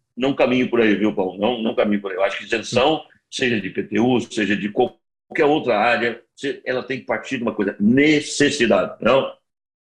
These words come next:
Speaker 2: Eu compartilho da sua ideia, eu, é, eu penso assim também. Eu acho que tem que se dar, é, o benefício a quem precisa do benefício, não generalizar.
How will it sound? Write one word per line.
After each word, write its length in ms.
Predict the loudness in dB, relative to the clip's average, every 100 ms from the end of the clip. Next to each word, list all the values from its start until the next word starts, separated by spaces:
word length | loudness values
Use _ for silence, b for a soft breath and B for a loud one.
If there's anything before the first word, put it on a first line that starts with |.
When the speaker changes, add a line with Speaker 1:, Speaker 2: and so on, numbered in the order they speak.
| _ -2
Speaker 2:
Eu 120 | 0
compartilho 640 | 2 2 2 4 4 4
da 120 | 4 4
sua 180 | 4
ideia, 260 | 6 6 6
eu, 160 | 6 6
é, 300 | 6 6 4
eu 80 |
penso 320 | 4 2 2 0
assim 240 | 0 0
também. 420 | 2 4 2 0 -8 _ _ -4
Eu 60 | -2
acho 180 | 0
que 80 | 0
tem 180 | 2 0
que 80 | -2
se 140 | 0
dar, 260 | 2 4 4
é, 240 | 6 6
o 100 | 4
benefício 640 | 4 6 4 4 2 2 2
a 100 | 2
quem 200 | 4 4
precisa 420 | 4 2 4 2
do 100 | 4
benefício, 580 | 4 2 2 2 0 2
não 140 | 2
generalizar. 760 | 4 6 6 6 6 4 2